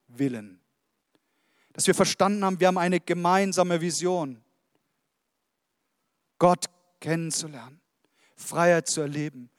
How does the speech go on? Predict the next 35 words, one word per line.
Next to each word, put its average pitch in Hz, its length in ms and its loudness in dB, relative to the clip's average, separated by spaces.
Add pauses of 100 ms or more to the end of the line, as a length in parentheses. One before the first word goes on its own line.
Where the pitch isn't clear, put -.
(320)
die 170 80 -6
Bestimmung 185 580 2
zu - 180 -2
entdecken 165 440 -6 (200)
und 147 120 -8
einen 165 220 -4
Unterschied - 520 -6
zu - 140 -8
machen. 156 320 -14 (2750)
Kooperation 170 640 2
bedeutet, 170 640 4
dass - 100 -6
Leute 165 240 4
nicht 170 200 -2
gegeneinander 175 480 4
arbeiten. 160 360 2
Das 170 100 -2
ist 165 60 4
ja 220 80 4
auch 240 120 4
schon 247 120 2
mal 175 180 4 (260)
nicht 170 180 -6
schlecht. - 360 -6 (200)
Aber 185 220 6
viel 233 260 4
besser 226 420 2
ist 202 200 2
es, - 160 -4 (500)
wenn 175 180 0
wir 175 100 6
sagen, 165 300 2
wir 170 140 2
arbeiten 165 380 0
füreinander. 135 680 -4